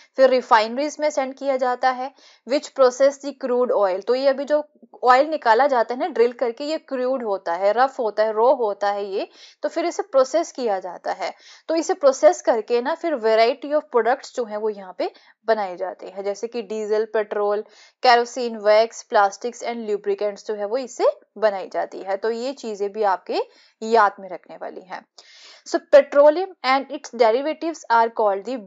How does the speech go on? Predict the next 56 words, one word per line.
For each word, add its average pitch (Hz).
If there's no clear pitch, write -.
black 202
gold। 190
तो 277
ये 285
जो 311
पेट्रोलियम 240
है 262
and 262
इससे 285
जो 226
भी 294
चीजें 311
यहाँ 247
पे 220
बनाई 202
जाती 202
हैं 214
ना, 254
इसके 269
जो 262
डेरिवेटिव्स 208
हैं 214
जैसे 202
कि 214
डीजल, 202
पेट्रोल, 208
केरोसिन 208
हो 196
गया, 208
वैक्स 240
हो 233
गया, 196
प्लास्टिक्स 269
हो 240
गई, 233
ल्यूब्रिकेंट्स 247
हो 220
गई, 226
तो 269
इसे 277
हम 226
जो 202
है 208
ना 254
ब्लैक 208
गोल्ड 196
का 190
नाम 185
देते -
हैं 220
क्योंकि 233
ये 247
जो 208
है 247
बहुत 202
ज्यादा 202